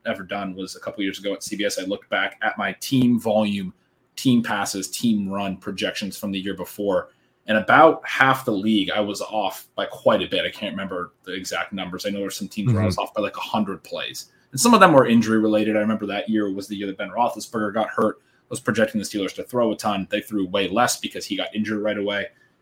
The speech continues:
Speaker 1: And then the next year they came back and they threw a ton. And the year before they had thrown a ton. And so probably the projection was fine. You couldn't project the, the injury necessarily.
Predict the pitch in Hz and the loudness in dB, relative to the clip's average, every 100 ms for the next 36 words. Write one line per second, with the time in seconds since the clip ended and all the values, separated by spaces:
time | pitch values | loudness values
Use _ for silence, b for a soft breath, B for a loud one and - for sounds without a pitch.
0 | _ 110 107 110 135 - 120 107 110 107 | _ 4 6 6 4 4 2 2 2 4
1 | 104 110 98 - 107 95 104 101 98 101 | 2 0 -2 -2 -2 -2 -4 -4 -4 -2
2 | 110 95 - 156 131 117 120 117 107 - | -2 0 8 10 10 6 4 0 0 0
3 | 107 104 113 - 190 151 - 110 117 - | 0 0 0 10 10 10 4 2 2 2
4 | 107 85 - 101 110 101 92 117 - 98 | -4 -8 -6 -2 -2 -2 -4 -4 -4 -6
5 | 95 107 - 85 82 - - 107 104 113 | -2 -2 -4 -10 -10 -8 -2 0 2 2
6 | 113 - - 110 110 104 98 | 2 0 -4 2 2 2 -2